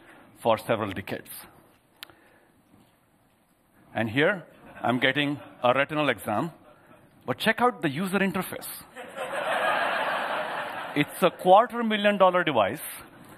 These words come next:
but the nurse is shoving my head into the eyepiece. And here,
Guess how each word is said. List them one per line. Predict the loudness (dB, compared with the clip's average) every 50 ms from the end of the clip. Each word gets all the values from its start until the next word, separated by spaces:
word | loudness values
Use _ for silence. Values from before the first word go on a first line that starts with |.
| -20 -20 -8
but | -6 -6 0 2
the | 2 2
nurse | 4 4 4 4 4 2 -2
is | -4 -4
shoving | -2 2 4 4 4 4 4 4
my | 4 2 4
head | 4 4 4 2 0 -6 -12 -14 -16 -14 -12 -10 -8 -6 -6 -4 -4 -4 -2 -2 -2 -2 -2 -2 -2 -4 -4 -4 -4 -6 -6 -6 -8 -8 -8 -10 -10 -12 -12 -12 -4 -2
into | 0 2 2 2 0 0 4
the | 4 4 4
eyepiece. | 4 4 2 0 -2 -8 -10 -8 -10 -10 -12 -12 -14 -18 -20 -20 -20 -20 -20 -20 -20 -20 -20 -20 -20 -20 -20 -20 -20 -20 -20 -20 -20 -20 -20 -20 -20 -20 -20 -8 -2
And | -2 0 0
here, | 2 2 4 4 4 2 -2